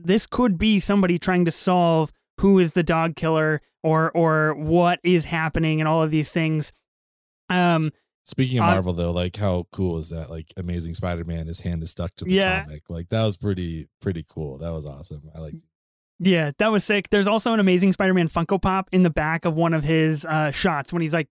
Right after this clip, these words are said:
Speaker 1: to-,
Speaker 2: Mm.
Speaker 1: towards the end of the movie when he's walking in his house. I thought that was
Speaker 2: Nice.
Speaker 1: pretty sweet. Um, so, uh, speaking of how this could be real life, so he meets the author,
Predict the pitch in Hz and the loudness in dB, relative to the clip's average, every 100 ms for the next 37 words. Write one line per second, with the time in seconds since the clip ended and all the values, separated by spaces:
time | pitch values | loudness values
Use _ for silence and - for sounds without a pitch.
0 | - 185 175 190 170 180 180 180 180 170 | -2 -2 2 0 2 2 4 4 4 2
1 | 156 156 - 165 151 165 151 160 151 151 | 0 -2 -2 -4 -2 -2 -2 -2 -2 0
2 | 156 151 135 165 78 147 - 175 - - | 0 0 -4 -8 -8 -6 -2 -2 -2 0
3 | 175 170 - 185 175 175 165 151 _ - | 0 0 0 0 2 2 0 -4 _ -6
4 | - 185 175 - 175 165 160 160 - 233 | 0 2 2 0 0 2 0 -2 -2 -2
5 | 220 208 190 180 180 180 175 196 180 175 | 2 2 2 2 2 2 2 2 4 4
6 | 170 170 165 170 165 175 196 - 208 165 | 4 0 0 2 4 4 4 2 -2 0
7 | 165 160 170 165 | -2 0 0 0